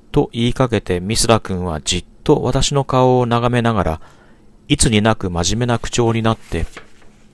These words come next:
ただ、欲のある人間には使えません。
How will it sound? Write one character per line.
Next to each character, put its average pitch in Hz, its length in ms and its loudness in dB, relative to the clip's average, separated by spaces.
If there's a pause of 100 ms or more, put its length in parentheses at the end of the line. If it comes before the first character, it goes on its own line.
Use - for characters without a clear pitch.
(1080)
た 113 140 4
だ、 104 180 4 (540)
欲 95 320 0
の 156 140 4
あ 160 40 2
る 143 100 2
人 104 220 2
間 110 180 2
に 117 100 0
は 85 100 0
使 - 220 0
え 104 40 4
ま 98 120 0
せ 98 140 0
ん。 85 140 -6